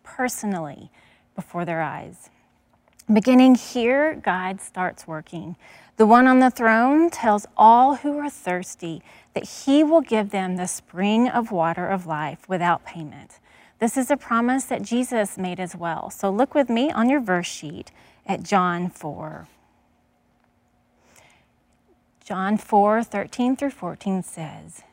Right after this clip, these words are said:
Jesus said to her, "Everyone who drinks of this water will be thirsty again,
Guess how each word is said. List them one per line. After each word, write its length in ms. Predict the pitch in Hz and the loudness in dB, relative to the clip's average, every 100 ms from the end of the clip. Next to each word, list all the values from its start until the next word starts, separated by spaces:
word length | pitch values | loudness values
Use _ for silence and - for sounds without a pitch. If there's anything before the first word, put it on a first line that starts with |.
| - | -8
Jesus 480 | 180 247 240 285 277 | 2 2 4 4 2
said 340 | - 196 196 | -2 -2 0
to 100 | 220 | -4
her, 440 | - 175 165 160 - _ _ _ _ - | -6 -6 -6 -8 -16 _ _ _ _ 4
"Everyone 520 | 247 269 269 285 285 | 6 6 4 2 2
who 160 | 240 | 0
drinks 380 | 214 175 202 214 | -2 0 -2 0
of 120 | 262 | 0
this 180 | 262 262 | 2 0
water 340 | 196 180 180 185 | 0 0 0 -2
will 160 | 175 | -8
be 140 | 170 175 | -8 -8
thirsty 540 | - 185 202 - 202 | -6 -6 -6 -8 -8
again, 540 | 190 175 147 - 185 | -8 -10 -16 -18 -20